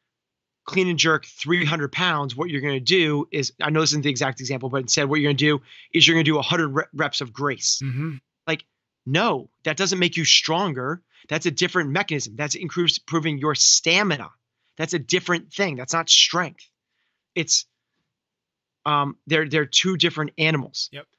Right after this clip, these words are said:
Speaker 1: Um, what you wanna be able to do there instead is don't just do that as the default. Have a little higher level of thinking here and attack the weakness. Like, that's what the sport is, especially for most of us that are trying to do better in the open.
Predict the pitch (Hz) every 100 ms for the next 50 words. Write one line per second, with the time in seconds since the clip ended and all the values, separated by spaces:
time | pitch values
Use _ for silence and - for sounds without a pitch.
0 | _ _ _ 143 143 135 - 127 170 165
1 | 156 156 143 151 143 127 117 254 190 139
2 | 123 - 233 220 143 147 127 107 165 208
3 | 160 - 160 156 143 120 120 - 139 127
4 | 151 165 170 143 - - 160 165 151 147
5 | 147 139 _ _ _ _ 139 196 214 151
6 | 113 131 139 _ _ _ - 165 156 -
7 | 143 - 202 262 - 226 185 196 - 160
8 | 120 - 147 135 _ _ _ _ _ _
9 | 180 254 - 262 285 - - - - 175
10 | 190 - - 240 151 - - - _ _
11 | _ _ 151 208 226 277 214 185 - 160
12 | 160 165 143 165 151 156 143 151 151 139
13 | - 175 180 123